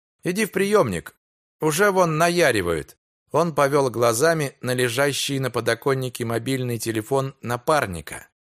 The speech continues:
на экране которого требовательно высвечивалась надпись "Приёмник". "Ух ты!" присвистнул Виталик.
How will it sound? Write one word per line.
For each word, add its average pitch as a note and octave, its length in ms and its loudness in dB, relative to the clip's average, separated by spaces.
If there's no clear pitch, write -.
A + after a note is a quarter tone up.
на G2+ 160 -2
экране G3+ 340 0
которого D#3+ 520 2
требовательно C#3 920 -2
высвечивалась B2+ 840 0
надпись C3 560 -4
"Приёмник". D2+ 840 -4
"Ух A#3 280 2
ты!" A2+ 440 0
присвистнул B2 640 -2
Виталик. G2 580 -2